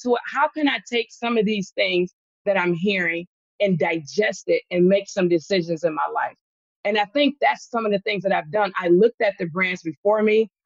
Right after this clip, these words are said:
I looked at the ones who are what we consider now legacy brands. And I looked at the ones who went through acquisitions. I look at people, I look at you, you know what I mean? And I look at that, like, how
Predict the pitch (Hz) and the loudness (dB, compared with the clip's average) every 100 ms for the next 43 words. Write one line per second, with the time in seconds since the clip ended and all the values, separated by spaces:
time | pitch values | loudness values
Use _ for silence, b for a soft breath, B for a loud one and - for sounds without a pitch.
0 | _ 180 170 214 - 226 - 196 190 185 | _ -2 4 4 2 -2 0 -2 0 0
1 | 185 - 220 214 190 175 170 170 - _ | -4 -2 0 2 2 2 0 -2 -6 _
2 | _ - 185 208 214 180 208 196 190 170 | _ 0 2 2 2 0 0 2 0 0
3 | 160 190 202 190 180 165 165 127 - - | 2 2 2 0 -4 -4 -6 -10 -18 -20
4 | _ _ _ 196 196 180 226 233 214 - | _ _ _ -2 2 4 4 2 0 2
5 | 196 208 196 196 180 170 262 254 202 170 | 2 2 0 -4 -4 -2 -2 -2 -2 -2
6 | - 165 151 160 - 156 175 175 220 - | -2 -4 -2 -4 -4 -2 0 4 2 4
7 | 202 170 190 - 170 214 - 220 190 330 | 0 0 -2 0 2 2 0 2 4 4
8 | 185 147 _ _ - 262 262 240 254 247 | 2 -4 _ _ 0 0 2 0 0 0
9 | 226 214 214 320 262 226 233 208 196 - | 0 0 2 0 -2 -2 -2 -2 -6 -2
10 | 277 | 0